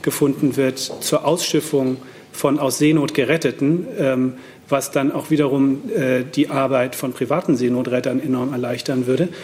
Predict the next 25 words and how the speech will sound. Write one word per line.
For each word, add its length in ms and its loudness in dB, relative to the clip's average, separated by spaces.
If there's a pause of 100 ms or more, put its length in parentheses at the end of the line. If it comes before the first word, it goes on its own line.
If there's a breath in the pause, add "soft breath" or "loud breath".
(300 loud breath)
Äh, 240 0
wir 160 4
sind, 420 0
wir 80 2
haben 100 0
auch 220 -2
in 120 4
der 60 0
Vergangenheit 460 0
immer 220 2
wieder 160 2
bewiesen, 400 2
dass 180 -2
wir 180 0
bereit 360 0
sind, 380 -4
Beiträge 440 0
dazu 300 -6
zu 160 -4
leisten 460 -4 (360 loud breath)
und 160 -4
haben 140 2
Vorschläge 500 2
dafür, 460 2 (200)
ähm, 420 -2